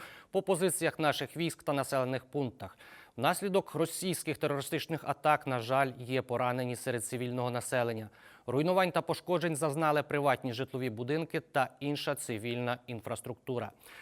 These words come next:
Вночі російські окупанти вчергове атакували Україну, застосувавши керовану ракету Х п'ятдесят дев'ять та дванадцять Б П Л А типу «Шахед».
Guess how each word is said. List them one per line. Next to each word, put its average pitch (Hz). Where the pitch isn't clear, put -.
Вночі 165
російські 214
окупанти 185
вчергове 165
атакували 135
Україну, 143
застосувавши 147
керовану 139
ракету 131
Х 143
п'ятдесят 127
дев'ять 160
та 156
дванадцять 147
Б 143
П 147
Л 147
А 147
типу 127
«Шахед». 117